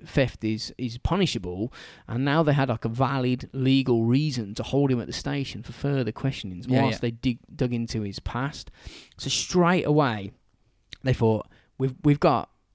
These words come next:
Speaker 1: spunk samples and spit samples off corpses.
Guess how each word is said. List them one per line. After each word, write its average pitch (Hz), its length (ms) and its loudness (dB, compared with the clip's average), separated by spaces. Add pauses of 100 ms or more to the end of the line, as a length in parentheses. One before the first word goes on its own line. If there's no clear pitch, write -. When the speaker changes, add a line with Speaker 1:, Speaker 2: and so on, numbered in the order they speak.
(380)
Speaker 1:
spunk - 360 2
samples 104 640 -2
and 120 120 -6
spit 113 260 -2
samples 110 400 -2
off 107 160 -6
corpses. 110 600 -2